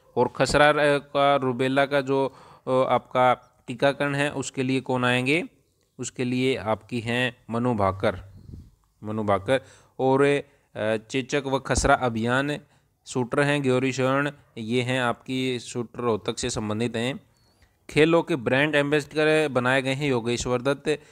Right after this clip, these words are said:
सोनीपत से बिलोंग करते हैं, अभी बड़ौदा इलेक्शन भी लड़ा था इन्होंने, योगेश्वर दत्त। एसआईएस सिक्योरिटी एंड इंटेलिजेंस, सिक्योरिटी एंड इंटेलिजेंस की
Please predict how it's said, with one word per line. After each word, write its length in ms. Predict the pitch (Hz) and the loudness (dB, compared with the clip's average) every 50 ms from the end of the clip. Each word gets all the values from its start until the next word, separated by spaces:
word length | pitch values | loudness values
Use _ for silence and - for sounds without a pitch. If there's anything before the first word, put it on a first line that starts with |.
| _ _ | _ _
सोनीपत 500 | - - 131 123 123 127 123 123 135 131 - | -10 -4 -2 -2 -2 -2 0 0 -2 -2 0
से 160 | - 147 143 | 0 -2 0
बिलोंग 360 | 123 120 110 110 113 123 120 | 0 0 -2 0 -2 -2 -2
करते 300 | - 127 120 110 - 127 | -2 -4 -4 -4 -6 -4
हैं, 220 | 127 131 139 139 | -2 -2 -2 -2
अभी 280 | 127 117 113 110 120 120 | 0 -2 -2 -2 -2 -2
बड़ौदा 340 | 117 117 117 117 113 123 120 | 0 2 2 2 4 4 2
इलेक्शन 400 | 117 113 110 107 - - 123 131 | 2 2 0 -2 -4 -6 -6 -2
भी 100 | 127 127 | -2 0
लड़ा 260 | 120 113 110 113 113 | 0 2 2 2 2
था 120 | 110 113 | 2 0
इन्होंने, 360 | 113 110 113 113 120 143 214 262 _ _ _ _ _ _ _ - | -4 -4 -4 -4 -4 -4 -6 -6 _ _ _ _ _ _ _ -8
योगेश्वर 540 | 120 117 113 110 120 120 120 - 120 117 107 | -6 -4 -2 0 0 -2 -2 0 -2 -2 -2
दत्त। 220 | 95 98 92 95 - - _ _ _ _ _ _ _ _ _ _ _ _ _ - - | -2 -4 -8 -8 -10 -20 _ _ _ _ _ _ _ _ _ _ _ _ _ -2 0
एसआईएस 640 | 135 135 - - 151 151 151 156 156 156 151 - | 0 0 4 4 4 4 6 4 4 2 2 0
सिक्योरिटी 840 | - 160 160 151 - - 139 - 147 139 139 143 151 147 160 160 - - | -2 -4 -4 -2 -4 -6 -8 -4 -4 -2 0 0 -2 -2 -6 -10 -8 -6
एंड 220 | 135 135 139 135 | -6 -6 -6 -4
इंटेलिजेंस, 920 | 135 131 127 120 - 135 131 131 127 120 123 120 110 101 101 92 - - - - - _ _ _ _ - - - - | -6 -6 -6 -2 -2 0 0 0 0 0 0 -2 -2 -4 -6 -10 -12 -14 -14 -18 -20 _ _ _ _ -16 -16 -14 -12
सिक्योरिटी 480 | - - 135 117 135 139 139 139 135 | -8 -8 -6 0 2 2 2 2 0
एंड 200 | 156 151 151 131 | 0 -2 -2 -4
इंटेलिजेंस 760 | 123 131 131 123 - 135 139 143 139 135 143 143 147 143 - | -4 -6 -6 -2 0 0 2 2 0 0 0 -2 -2 -2 -4
की 440 | - - 151 147 147 147 147 139 - | -4 -2 -2 -2 0 -2 -2 -4 -8